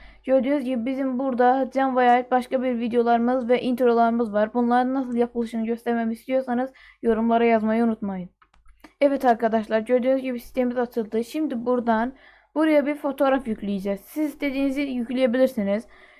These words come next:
Yüklemek için upload kısmına soldan geliyoruz. Ve yukarıdaki upload media kısmına tıklıyoruz ve bize bir dosya atıyor. Tıkladık.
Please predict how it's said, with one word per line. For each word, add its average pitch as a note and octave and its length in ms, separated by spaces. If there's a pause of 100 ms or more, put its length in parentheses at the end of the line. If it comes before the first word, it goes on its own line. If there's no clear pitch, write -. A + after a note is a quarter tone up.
(100)
Yüklemek D4 440
için C4+ 240 (180)
upload C4 460
kısmına A#3 420
soldan B3 460
geliyoruz. A3+ 640 (1040)
Ve C#4+ 60
yukarıdaki D4 520
upload C#4+ 560
media C#4 360
kısmına C4+ 380
tıklıyoruz C#4+ 480
ve C#4+ 160
bize C4+ 200
bir D4 140
dosya C4 320
atıyor. - 460 (2250)
Tıkladık. G#3+ 600